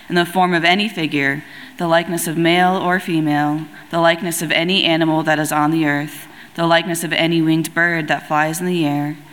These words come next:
the likeness of anything that creeps on the ground, the likeness of any fish that is in the water under the earth.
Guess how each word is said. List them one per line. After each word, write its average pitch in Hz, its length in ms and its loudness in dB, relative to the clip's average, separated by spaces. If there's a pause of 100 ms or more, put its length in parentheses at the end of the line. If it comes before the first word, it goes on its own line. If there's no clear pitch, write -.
(240)
the 170 100 0
likeness 175 400 2
of 160 100 -2
anything 175 420 0
that 151 140 0
creeps 196 380 -2
on 190 80 0
the 190 80 -2
ground, 151 600 0 (440)
the 180 100 0
likeness 170 400 2
of 151 120 0
any 175 240 2
fish 165 420 -2
that 160 160 -2
is 156 120 -4
in 156 80 -2
the 151 120 0
water 151 400 2
under 151 320 0
the 147 160 -6
earth. - 320 -10